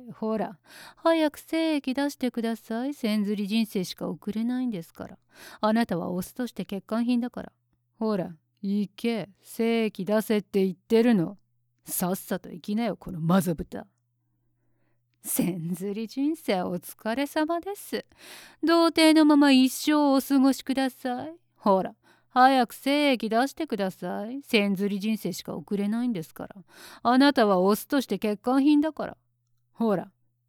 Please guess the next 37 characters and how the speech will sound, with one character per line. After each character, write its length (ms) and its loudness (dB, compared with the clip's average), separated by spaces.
行 360 2
け。 440 10
精 540 6
液 180 2
出 160 12
せ 160 8
っ 40 2
て 160 -2
言 100 -2
っ 20 -20
て 220 10
る 100 10
の。 300 4
さ 240 -2
っ 40 -8
さ 280 -6
と 120 -16
行 160 -10
き 80 -4
な 100 -2
よ、 100 -10
こ 120 -18
の 80 -12
マ 220 6
ズ 100 2
豚。 300 -8
千 420 4
釣 160 -6
り 140 -4
人 240 4
生 300 -2
お 160 -4
疲 320 -10
れ 100 -6
様 320 -4
で 160 -8
す。 320 -20